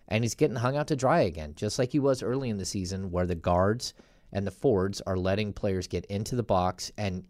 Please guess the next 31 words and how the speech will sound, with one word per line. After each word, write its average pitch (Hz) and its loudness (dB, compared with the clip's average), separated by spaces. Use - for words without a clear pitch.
get 95 -2
Sabonis 98 -2
in 117 -4
foul 165 4
trouble. 80 -4
And 101 2
they've 107 2
gotta 147 2
figure 135 0
out 127 4
a 113 0
way 107 2
to 107 0
provide 95 0
more 92 -4
resistance. 82 -6
And, 87 -4
you 110 -4
know, 92 -2
they 98 0
tried 113 0
it 90 -2
with, 101 0
uh, 95 2
K 101 -2
Z 82 -8
Okpala. 123 4
They 90 0
tried 127 2
it 120 0
with 117 0